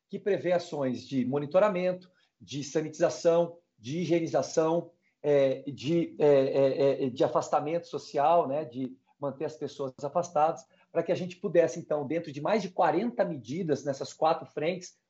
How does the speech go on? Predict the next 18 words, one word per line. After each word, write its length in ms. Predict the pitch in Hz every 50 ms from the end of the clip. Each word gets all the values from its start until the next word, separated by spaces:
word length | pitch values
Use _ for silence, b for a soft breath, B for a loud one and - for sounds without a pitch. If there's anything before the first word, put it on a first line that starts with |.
| _ -
operar 440 | 185 180 180 202 185 175 170 175
com 80 | 175 185
segurança. 600 | - - 190 175 202 190 143 123 - - - _ _ _ _ _ b b b b b
Então, 260 | 170 - - 202 196
desde 280 | 180 - 277 214 208 240
março 400 | 165 160 180 196 196 - - 147
do 60 | 156
ano 100 | 156 151
passado, 500 | - 147 139 - - - 175 185 170 170
nós 220 | 175 185 185 -
temos 240 | - 196 214 208 170
um 100 | 170 151
protocolo 560 | - 170 156 - 143 - - 139 147 165 165
que 120 | 160 - 165
nos 180 | 185 180 -
permite, 680 | - 190 185 151 143 151 165 180 180 - - 185 180 - b b b b b b b
é, 240 | 147 147 143 - -
operar, 640 | - 190 185 - 190 175 156 143 143 160 190 185